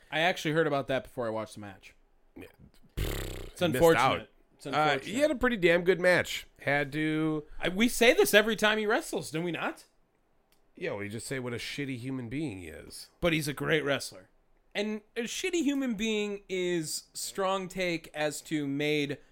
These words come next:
Speaker 1: a shitty human being decision.
Speaker 2: Uh,
Speaker 1: 'Cause from what you've heard, I mean, he's pretty well respected in the wrestling room right now.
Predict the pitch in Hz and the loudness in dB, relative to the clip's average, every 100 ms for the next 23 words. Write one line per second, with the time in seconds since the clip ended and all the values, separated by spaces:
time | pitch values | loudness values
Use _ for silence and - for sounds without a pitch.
0 | _ - 139 - 165 156 147 151 143 127 | _ -6 -6 -2 -2 -2 -2 -4 -2 -2
1 | 131 127 110 - 113 92 - - - - | -4 -4 -6 -10 -14 -14 -20 -20 -20 -20
2 | - - - - _ _ - - - - | -20 -20 -20 -20 _ _ -20 -20 -20 -18
3 | - 98 98 208 208 - - 208 196 196 | -14 -10 -4 2 2 2 2 2 4 2
4 | 220 214 302 202 196 156 147 139 - _ | 2 0 -2 2 4 6 4 -2 -16 _
5 | _ _ _ _ - 165 160 151 - 359 | _ _ _ _ -6 -2 -2 -2 -2 0
6 | 247 190 170 - 190 - 170 139 131 170 | 4 4 2 0 -2 0 -2 -2 0 0
7 | 190 143 113 110 95 98 104 101 | -2 -6 -8 -10 -12 -14 -14 -14